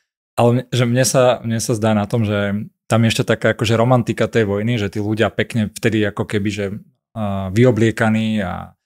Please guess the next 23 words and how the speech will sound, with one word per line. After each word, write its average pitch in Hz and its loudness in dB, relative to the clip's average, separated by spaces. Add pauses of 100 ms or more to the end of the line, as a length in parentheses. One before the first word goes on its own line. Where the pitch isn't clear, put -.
(260)
či - -6
už 104 0
nejaká 110 0
jazda, 110 0
alebo 101 -4
aj 98 -4
možno 92 -10
tí 104 -8
pešiaci 110 -2
asi 104 -4
v 117 0
realite 110 2
neboli 107 0
až 98 -4
tak 107 -8
vyobliekaní 107 -2
a 101 -2
mali 98 -8
asi 95 -8
tie 92 -10
uniformy 110 -2
poničené, 120 -2
ale 113 -2